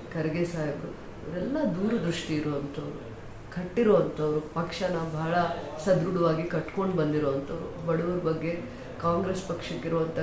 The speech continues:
ಗೌರವ, ಕಾಳಜಿ ಎಲ್ಲ ತೋರಿಸುತ್ತೆ. ವಿಶೇಷವಾಗಿ ನನ್ನ ಕ್ಷೇತ್ರಕ್ಕೆ ಈ ಕಳೆದ ಹತ್ತು ತಿಂಗಳಲ್ಲಿ ನಾನು ಭಾಳ ಹೆಮ್ಮೆಯಿಂದ, ಗೌರವದಿಂದ ನಮ್ಮ ಪಕ್ಷದ ಬಗ್ಗೆ ತುಂಬ ಗೌರವ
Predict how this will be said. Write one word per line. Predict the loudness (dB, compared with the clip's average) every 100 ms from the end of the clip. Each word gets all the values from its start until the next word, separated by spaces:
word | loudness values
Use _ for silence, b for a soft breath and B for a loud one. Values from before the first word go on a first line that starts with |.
| 0
ಗೌರವ, | 2 2 0 -2 -4 -4
ಕಾಳಜಿ | 0 0 0 0 -2 -2
ಎಲ್ಲ | 0 0 0 0
ತೋರಿಸುತ್ತೆ. | 0 0 -4 -10 -10 -10 B B -8
ವಿಶೇಷವಾಗಿ | -6 0 2 2 2 2 4
ನನ್ನ | 4 4 2
ಕ್ಷೇತ್ರಕ್ಕೆ | 2 0 0 -2 -2 -2
ಈ | 0 -2 0
ಕಳೆದ | 2 4
ಹತ್ತು | 2 0 0 0
ತಿಂಗಳಲ್ಲಿ | 0 -2 0 2 0 -4 B B B
ನಾನು | -4 -2
ಭಾಳ | 0 2 4
ಹೆಮ್ಮೆಯಿಂದ, | 4 4 4 4 4 4 2
ಗೌರವದಿಂದ | 2 4 4 2 2 2
ನಮ್ಮ | 2 0 0
ಪಕ್ಷದ | -2 -4 -6 -4 -4
ಬಗ್ಗೆ | -2 -4
ತುಂಬ | -4 -4 -2 0
ಗೌರವ | 2 2 4